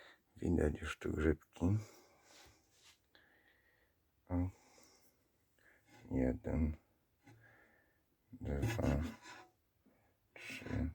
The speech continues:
cztery. W ogóle te wszystkie kuleczki już to są grzybki wykształcone. No, już się nie mogę doczekać, jak ja ich spróbuję, jak one smakują.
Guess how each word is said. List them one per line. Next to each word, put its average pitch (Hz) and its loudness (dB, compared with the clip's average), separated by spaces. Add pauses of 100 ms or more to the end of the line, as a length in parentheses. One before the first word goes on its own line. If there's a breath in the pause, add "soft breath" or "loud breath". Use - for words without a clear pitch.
(320)
cztery. 67 0 (1300 soft breath)
W - -10
ogóle - 4
te - -8
wszystkie - -8
kuleczki - -2
już 71 -2
to - -12
są - -2
grzybki - -6
wykształcone. - -4 (1800 soft breath)
No, 90 -4 (120)
już 85 -6
się - -2
nie 80 6
mogę 80 6
doczekać, 71 -2
jak 65 0
ja 69 0
ich - -2
spróbuję, - 0
jak - -2
one 85 4
smakują. - -4